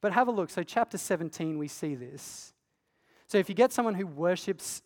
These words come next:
other gods, in verse three, bowing down to them or to the sun or the moon or the stars in the sky, what's to happen if someone worships other gods? Verse five, "Take the man or woman who has done this evil deed to the city gate and stone that person to death."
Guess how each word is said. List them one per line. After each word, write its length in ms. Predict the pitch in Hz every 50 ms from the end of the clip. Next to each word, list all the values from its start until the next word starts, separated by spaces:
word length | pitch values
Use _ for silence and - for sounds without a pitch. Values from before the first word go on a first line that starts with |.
| _
other 220 | - 170 165 160 175
gods, 500 | - - 233 247 165 131 123 131 - -
in 180 | - 175 165
verse 280 | 147 170 160 151 - -
three, 540 | - - 160 143 131 123 131 160 196 226 - _ _ _ _ _ _ _ _ _ _ -
bowing 320 | 165 160 170 190 208 202
down 220 | 180 190 190 202
to 80 | 196 196
them 240 | 185 202 202 208 208
or 160 | 196 185 175
to 80 | 180 180
the 80 | 190
sun 480 | 190 - - 208 190 196 202 208 202 196
or 120 | 190 175
the 40 | 160
moon 300 | 165 170 185 196 196 190
or 80 | 175 143
the 60 | 135
stars 440 | - - 185 170 175 190 202 190 196
in 80 | 185
the 80 | 190 190
sky, 320 | - - - 170 156 156
what's 260 | 160 160 214 240 - -
to 100 | 277 202
happen 240 | 208 220 214 226 220
if 80 | 196
someone 300 | - 220 208 196 170 151
worships 440 | 147 170 180 190 - - 214 - - -
other 180 | - 185 180 196
gods? 640 | 160 202 196 208 240 262 240 214 - - - - - _ _ _ _ _ _ _ _ _ _
Verse 280 | - 143 175 202 208 -
five, 260 | - 190 175 170 165
"Take 220 | - - 175 165 -
the 40 |
man 360 | 156 160 180 202 226 233 226 220
or 240 | 190 190 180 175
woman 320 | 160 175 185 185 180 170 160
who 100 | 151 165
has 100 | 151 139
done 260 | 135 170 165 170 175
this 180 | 175 165 - -
evil 260 | 165 165 165 156 165
deed 300 | 151 139 151 139 139 135 139
to 60 | 143
the 100 | 139 143
city 280 | - - 170 147 147
gate 400 | 143 123 156 135 123 127 127 123 -
and 160 | 143 131 120
stone 460 | - - - - 156 151 151 147 143
that 160 | 143 139 135
person 360 | - - 135 127 123 - - 120
to 100 | 123 117
death." 440 | 113 117 - - 113 - _ _